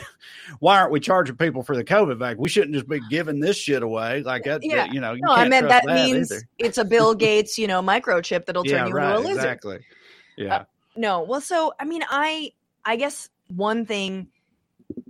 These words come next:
Speaker 2: the vaccine is, yes, it, we need more access to the vaccine,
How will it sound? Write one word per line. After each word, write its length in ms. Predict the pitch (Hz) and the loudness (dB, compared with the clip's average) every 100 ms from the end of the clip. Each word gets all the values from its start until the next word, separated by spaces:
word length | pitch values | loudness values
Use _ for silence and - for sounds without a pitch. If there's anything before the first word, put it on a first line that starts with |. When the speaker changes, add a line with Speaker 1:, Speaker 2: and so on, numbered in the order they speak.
| _ _ _ _ - - _ - | _ _ _ _ -20 -20 _ -8
Speaker 2:
the 100 | 226 | -2
vaccine 560 | 311 349 - 294 269 | 0 0 -4 -6 -4
is, 640 | 240 196 196 180 175 - - | -4 -4 -4 -6 -10 -14 -14
yes, 360 | 196 175 - - | -6 -6 -6 -8
it, 80 | 196 | -6
we 160 | 208 285 | -2 -2
need 200 | 311 285 | -2 -2
more 160 | 226 | -2
access 380 | 190 180 175 180 | -2 -6 -8 -14
to 100 | - | -12
the 100 | 170 | -10
vaccine, 560 | 160 151 - - 170 | -6 -8 -8 -14 -12